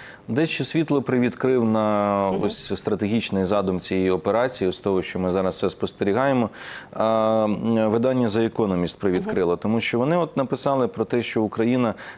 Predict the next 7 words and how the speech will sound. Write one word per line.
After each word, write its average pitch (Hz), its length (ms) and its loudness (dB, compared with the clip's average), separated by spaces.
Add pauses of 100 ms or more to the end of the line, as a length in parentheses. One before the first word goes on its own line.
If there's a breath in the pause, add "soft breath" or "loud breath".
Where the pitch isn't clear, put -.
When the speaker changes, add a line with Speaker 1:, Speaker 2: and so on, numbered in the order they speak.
Speaker 1:
цими 120 240 2
ударами 113 440 2
пробує 107 380 0
ізолювати 98 760 0 (160)
окупантів 95 580 -2
в 90 40 -6
Криму. 92 360 -2